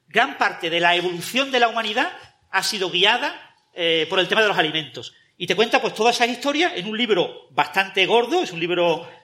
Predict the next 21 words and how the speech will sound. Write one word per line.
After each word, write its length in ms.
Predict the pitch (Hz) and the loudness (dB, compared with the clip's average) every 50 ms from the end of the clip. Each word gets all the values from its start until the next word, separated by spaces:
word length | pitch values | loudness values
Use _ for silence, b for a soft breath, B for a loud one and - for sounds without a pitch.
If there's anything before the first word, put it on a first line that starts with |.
| _ _ _ | _ _ _
de 160 | 139 170 165 | -8 -6 -4
unas 240 | 160 170 160 - - - | -2 -2 -2 -2 -4 -2
seiscientos 580 | - 175 170 170 - 214 220 220 185 214 180 | -2 -2 0 0 2 2 2 2 2 -2 -2
veinte 240 | 190 185 165 175 160 | -2 -2 -4 -2 -2
páginas, 500 | 180 190 - - 269 320 339 - - - _ _ b b b b b b b b b - - | -2 -2 -2 -4 -8 -10 -10 -12 -16 -20 _ _ b b b b b b b b b -8 -4
eh, 300 | 170 175 170 170 170 165 | -2 0 2 2 0 -2
está 280 | 165 - - 208 214 196 190 170 185 | -6 -4 -2 -2 -2 -2 -6 -12 -10
muy 180 | 202 233 262 262 | -6 -4 -4 -4
bien, 360 | 254 247 269 285 285 294 269 | -2 -2 -2 -2 -2 -4 -8
muy 140 | 220 214 220 | -10 -8 -2
bien 160 | 214 226 220 | -2 0 0
documentado 640 | 214 - 208 196 190 175 175 226 233 247 285 311 330 B B B B B B B B B _ _ | -2 -6 -6 -10 -10 -4 0 0 0 0 0 -6 -10 B B B B B B B B B _ _
y 160 | - 185 185 | -6 -4 0
realmente 560 | 165 202 214 220 220 247 247 - - 269 262 | 2 2 2 2 2 -4 -6 -4 -2 0 0
es 140 | 247 - - | 0 0 -2
un 200 | 190 196 190 185 - | -6 -10 -14 -10 -2
placer 320 | 196 180 165 - 196 170 | 0 0 0 0 -2 -2
leerlo. 320 | 160 156 147 139 123 131 143 | 0 -2 -2 -2 -4 -8 -10
Es 100 | 147 - | -10 -10
un 80 | 196 | -8
libro 480 | 190 208 202 208 214 214 208 208 B | -8 -4 0 2 2 2 2 0 B